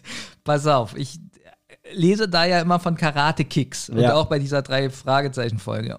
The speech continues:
Speaker 1: Und diese Karate-Kicks habe ich angewendet bei Säuri.
Speaker 2: Mhm.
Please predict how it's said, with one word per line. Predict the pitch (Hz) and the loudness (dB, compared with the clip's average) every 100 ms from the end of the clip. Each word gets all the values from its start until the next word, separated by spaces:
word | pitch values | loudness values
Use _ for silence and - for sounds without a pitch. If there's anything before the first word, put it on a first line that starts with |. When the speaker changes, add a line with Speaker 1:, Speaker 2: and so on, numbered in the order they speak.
| - | -4
Speaker 1:
Und | 135 131 | -2 -2
diese | 185 202 | -2 -2
Karate-Kicks | 185 160 147 165 - 147 139 120 135 | -2 -2 0 -2 -4 -4 -6 -4 -2
habe | 135 | -2
ich | 135 - - | -2 -8 -4
angewendet | 151 175 190 156 151 156 147 - | 0 0 -2 -2 -2 -2 -2 0
bei | 139 | 2
Säuri. | 135 135 147 151 123 104 - | 4 4 4 2 0 -4 -12
Speaker 2:
Mhm. | 123 120 131 | -16 -6 -4